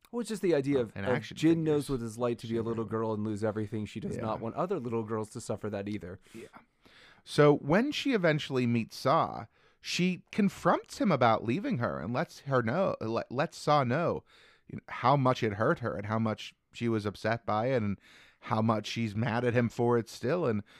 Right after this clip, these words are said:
Speaker 2: Saw basically then, after, you know, talking with her about, "Oh, I did it for your own good,"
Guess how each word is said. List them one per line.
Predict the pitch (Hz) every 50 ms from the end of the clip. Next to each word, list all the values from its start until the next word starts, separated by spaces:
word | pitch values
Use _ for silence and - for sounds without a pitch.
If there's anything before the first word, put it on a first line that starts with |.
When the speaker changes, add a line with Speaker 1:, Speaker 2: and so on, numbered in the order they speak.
| - - _ _ _ -
Speaker 2:
Saw | - - - 123 123 175 220
basically | 226 170 135 120 120 - - 117 113 113 110
then, | 104 107 107 107
after, | 104 104 - 110 107 104
you | 104 107
know, | 104 104
talking | 104 - 113 98 98 - 104 104
with | 104 101 -
her | 107 104 101
about, | 101 104 101 104 110
"Oh, | 123 135 131
I | 131 123
did | 117 123 117 120
it | 113
for | - -
your | 110 107 110 107
own | 104 104 104
good," | 98 107 113 113 113 117 117 107 -